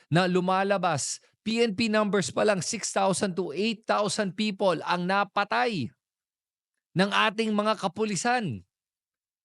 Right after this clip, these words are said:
Pero according to unofficial numbers, mukhang umaabot to ng twenty to thirty thousand people.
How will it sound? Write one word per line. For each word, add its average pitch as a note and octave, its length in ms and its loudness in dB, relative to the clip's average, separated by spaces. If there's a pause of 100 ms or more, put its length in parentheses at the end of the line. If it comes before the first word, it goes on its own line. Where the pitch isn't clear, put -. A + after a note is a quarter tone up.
(120)
Pero A3+ 480 2
according A3 480 0
to G#3+ 80 0
unofficial G#3+ 560 0
numbers, G3+ 480 0
mukhang F#3 240 -4
umaabot G3 400 0
to G3+ 160 -2
ng G3 160 -6
twenty G#3 420 -2
to F#3+ 180 -2 (120)
thirty A3 560 0
thousand G3 640 -2
people. G3 520 -2